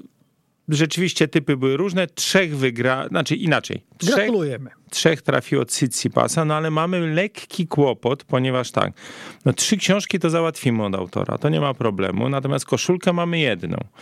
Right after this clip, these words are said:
Speaker 1: I powiem tak, każdy z trzech zwycięzców, czyli, e, chyba mogę powiedzieć, kto wygrał, co?
Speaker 2: A
Speaker 1: Bo
Speaker 2: jak
Speaker 1: będą
Speaker 2: tak?
Speaker 1: się mogli chwalić, no.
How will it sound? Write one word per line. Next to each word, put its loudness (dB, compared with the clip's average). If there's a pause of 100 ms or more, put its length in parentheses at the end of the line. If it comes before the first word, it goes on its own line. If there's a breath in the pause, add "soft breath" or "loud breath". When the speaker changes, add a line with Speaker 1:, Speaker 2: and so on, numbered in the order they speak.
(540 loud breath)
Speaker 1:
I 4
powiem 2
tak, -2
każdy 2
z -4
trzech 2
zwycięzców, 0
czyli, 0 (460 loud breath)
e, -4
chyba -2
mogę 0
powiedzieć, -2
kto 0
wygrał, -2
co? -4
Speaker 2:
A 0
Speaker 1:
Bo 0
Speaker 2:
jak -4
Speaker 1:
będą 0
Speaker 2:
tak? -4
Speaker 1:
się -2
mogli -2
chwalić, -2
no. 0